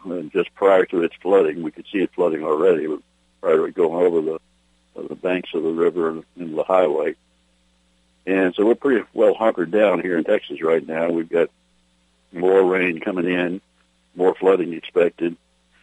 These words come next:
Where I live right now, we're under a flash flood watch until sometime tomorrow night, about seven o'clock. So this is, you know, typical spring,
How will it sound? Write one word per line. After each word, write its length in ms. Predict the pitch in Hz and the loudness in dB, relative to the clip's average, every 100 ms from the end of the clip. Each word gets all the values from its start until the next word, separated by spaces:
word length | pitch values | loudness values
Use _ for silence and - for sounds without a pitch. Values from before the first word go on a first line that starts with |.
| _ _ | _ _
Where 220 | - 98 98 | 2 6 6
I 20 | |
live 320 | 95 95 90 | 6 4 4
right 220 | 95 92 | 4 2
now, 260 | 82 92 92 | 2 0 0
we're 180 | 90 87 | 0 -2
under 220 | 82 85 | -2 -4
a 60 | |
flash 280 | - 95 92 - | 0 2 2 2
flood 220 | 90 87 | 0 0
watch 400 | 80 85 90 - | 2 4 4 0
until 560 | - - 82 78 78 - _ _ - - - | -8 -6 -2 0 -2 -6 _ _ -20 -20 -10
sometime 460 | 87 82 87 87 87 | -8 -2 -2 -2 -2
tomorrow 320 | 85 90 90 | -2 -2 0
night, 360 | 92 87 90 - | 0 0 -2 -6
about 180 | 85 80 - | -6 -6 -2
seven 200 | 85 76 | -4 -4
o'clock. 380 | 78 78 82 90 _ _ _ _ _ _ _ _ _ _ | -2 2 2 0 _ _ _ _ _ _ _ _ _ _
So 300 | 98 90 87 | 2 4 4
this 180 | 101 131 - | 2 -2 -2
is, 200 | 113 - | -6 -4
you 120 | - | -2
know, 200 | 95 92 _ _ _ _ _ _ | 0 -2 _ _ _ _ _ _
typical 320 | - - 110 85 | -2 -2 0 0
spring, 560 | - 123 120 87 95 | 0 2 4 2 -4